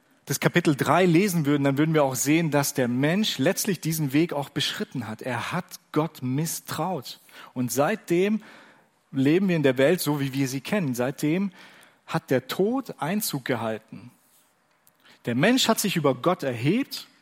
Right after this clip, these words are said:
und er hat geglaubt, dass er besser weiß, was gut und böse ist. Aber wenn wir, wir kennen uns selbst, wenn wir uns selber betrachten, wenn wir in die Geschichte zurückschauen,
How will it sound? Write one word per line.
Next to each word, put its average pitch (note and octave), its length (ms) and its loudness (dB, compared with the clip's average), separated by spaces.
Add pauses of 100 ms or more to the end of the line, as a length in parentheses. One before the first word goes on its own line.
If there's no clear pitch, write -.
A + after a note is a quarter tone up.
(100)
und C3 100 -2
er C3+ 60 4
hat C3+ 100 -2
geglaubt, C#3+ 460 0
dass F3 120 -4
er F3 60 0
besser D3+ 480 -4
weiß, - 380 -8
was A#2+ 180 -10
gut C3 200 -12
und B2 120 -4
böse A#2+ 300 -6
ist. - 320 -10 (1900)
Aber A#2+ 180 -4
wenn D#3 160 0
wir, E3+ 160 4 (280)
wir C3+ 100 2
kennen F3 320 0
uns C3 140 -4
selbst, C#3 420 -4 (140)
wenn C3 160 0
wir D3+ 100 4
uns C#3 120 0
selber F3 260 4
betrachten, D3 420 -4
wenn C3 140 2
wir C#3 60 4
in B2+ 60 0
die B2 80 -2
Geschichte D3+ 540 -2
zurückschauen, A#2 760 -8